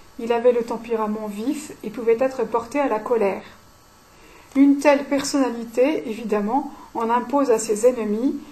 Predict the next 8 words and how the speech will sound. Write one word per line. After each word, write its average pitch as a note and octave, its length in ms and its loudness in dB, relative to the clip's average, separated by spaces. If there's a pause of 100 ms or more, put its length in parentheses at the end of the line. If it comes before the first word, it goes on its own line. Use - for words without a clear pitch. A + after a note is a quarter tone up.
(200)
y C4+ 100 -4
compris C4+ 640 -2
aux A3 100 -4
chefs C#4 340 -2
musulmans, A#3 720 -4
nous A3+ 120 -4
l'avons G#3 300 -2
vu. F#3+ 240 -10